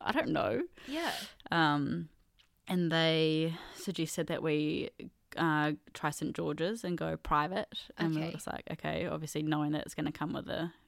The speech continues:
Speaker 1: hefty price tag.
Speaker 2: That makes me so
Speaker 1: Oh,
Speaker 2: grumpy that
Speaker 1: yeah.
Speaker 2: it's, like, literally private
Speaker 1: Mm-hmm.
Speaker 2: or palliative care.
Speaker 1: Yeah,
Speaker 2: Like
Speaker 1: and that's literally what we were told. We kinda just said that they, d-, my old hematologist said to us, she was like, "Look, if you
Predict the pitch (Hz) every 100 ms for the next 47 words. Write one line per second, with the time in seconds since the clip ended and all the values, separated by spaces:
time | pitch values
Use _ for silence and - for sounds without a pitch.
0 | - - 175 208 180 165 160 - - -
1 | 214 226 330 494 480 - 262 247 226 -
2 | 220 208 - 196 190 202 214 165 156 156
3 | 185 185 185 98 190 - - - - -
4 | 190 147 214 202 202 202 190 185 180 175
5 | 170 175 - _ - 214 185 180 165 131
6 | - 175 156 156 147 156 185 - _ -
7 | - - - - - - 214 247 131 185
8 | - - 185 190 - - - 180 180 160
9 | - 147 151 165 - 175 165 160 - -
10 | - - 160 - - - - 170 170 -
11 | - - _ 165 151 156 151 151 156 151
12 | - 151 - - - - 151 - 156 151
13 | - 156 156 151 156 151 156 147 151